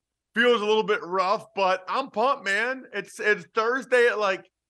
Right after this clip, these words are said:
four forty-five P M Eastern time. My daughters will get home from school. We'll turn it on, be fired up, cheering my head off for kids I've never heard of and don't know anything about. It's gonna be amazing. It really is funny, Jim.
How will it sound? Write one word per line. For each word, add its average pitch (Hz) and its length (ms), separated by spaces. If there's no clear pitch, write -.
four 233 220
forty-five 226 920
P 220 220
M 202 160
Eastern 247 400
time. 233 320
My 196 160
daughters 202 460
will 196 80
get 214 180
home 214 220
from 208 180
school. 233 560
We'll 208 200
turn 226 280
it 208 60
on, 233 400
be 202 140
fired 226 480
up, 233 240
cheering 220 500
my 190 440
head 214 180
off 240 380
for 202 140
kids 226 340
I've 202 180
never 208 300
heard 202 260
of 247 200
and 196 100
don't 202 220
know 202 100
anything 220 300
about. 220 360
It's - 160
gonna 214 140
be 220 140
amazing. 202 520
It 254 220
really 320 320
is 233 140
funny, 220 420
Jim. 135 300